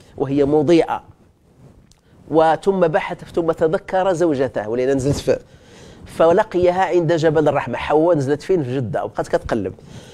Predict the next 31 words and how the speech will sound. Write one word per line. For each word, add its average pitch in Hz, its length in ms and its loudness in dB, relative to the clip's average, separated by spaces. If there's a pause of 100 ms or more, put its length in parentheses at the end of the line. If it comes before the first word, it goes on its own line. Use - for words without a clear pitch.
(240)
لقاها 165 380 2
عند 160 200 0
جبل 160 380 2
الرحمة، 139 520 -4 (480)
عرفها 160 460 0
وعرفاته، 151 720 0
فمن 147 300 -2
تما 175 200 -4
سم-، 143 480 -8
سمى 143 280 -2
الجبل 135 300 0
عرفات، 127 680 -2 (680)
حيت 139 200 -6
عرفوا 139 280 2
بعضياتهم 135 540 2
تما. 127 360 -2 (180)
هذا 117 160 -2
هو 156 100 6
جبل 131 240 4
عرفات، 110 380 0 (440)
باب 139 200 2
التعريف. 135 640 0 (680)
فلقيها 165 460 2
ثم 170 240 0
أخذها 165 540 0
ورجعوا 190 460 0
إلى 170 100 4
الهند، 143 360 0
لأن 127 160 -2
المكان 135 380 -2
ديالهم، 107 340 -2